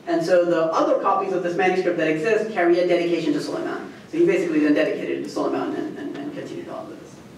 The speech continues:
with his life, or however long, uh, that may have been. So those are the commentaries I'm looking at. Uh, just to give you a quick whirlwind tour,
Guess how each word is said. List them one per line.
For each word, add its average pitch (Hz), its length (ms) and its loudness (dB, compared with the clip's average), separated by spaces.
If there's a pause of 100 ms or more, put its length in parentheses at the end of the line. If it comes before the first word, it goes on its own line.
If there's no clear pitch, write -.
(100)
with - 140 -12
his - 80 -12
life, - 580 -12
or - 80 0
however 135 380 4
long, 131 220 -4 (320)
uh, 156 840 2
that 139 200 -4
may 139 80 -4
have - 200 -10
been. - 160 -10 (920)
So 330 240 2
those 403 240 4
are 339 60 4
the 349 60 2
commentaries 302 360 2
I'm 240 180 0
looking 320 280 4
at. - 280 0 (220)
Uh, 214 640 2
just - 140 -2
to 226 80 -6
give 202 180 0
you 202 140 4
a - 60 -2
quick - 200 0
whirlwind 208 440 4
tour, 269 360 4